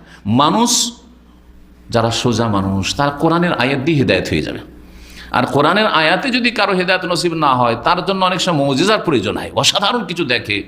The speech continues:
তখন হেদায়েত হয়। পীর বিদাতিরা এই রাস্তা অবলম্বন করেছে,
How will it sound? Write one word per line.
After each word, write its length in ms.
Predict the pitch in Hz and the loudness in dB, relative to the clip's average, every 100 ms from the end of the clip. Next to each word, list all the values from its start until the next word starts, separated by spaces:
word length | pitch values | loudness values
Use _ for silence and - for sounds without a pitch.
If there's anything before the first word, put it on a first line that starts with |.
| - - | -6 -4
তখন 240 | 196 165 | 0 0
হেদায়েত 380 | 104 82 73 - | -2 -4 -6 -8
হয়। 120 | - - - - - - - - - - - - - | -14 -14 -20 -20 -20 -20 -20 -20 -12 -12 -12 -14 0
পীর 300 | 160 240 285 | 4 6 6
বিদাতিরা 920 | 294 277 262 254 220 151 120 117 123 - - - - - | 4 2 2 2 4 4 4 2 0 -6 -18 -20 -20 0
এই 160 | 269 277 | 2 4
রাস্তা 360 | 247 285 262 | 2 2 0
অবলম্বন 560 | 226 214 196 185 175 151 | 2 2 2 2 0 2
করেছে, 420 | 123 117 - | 0 0 -4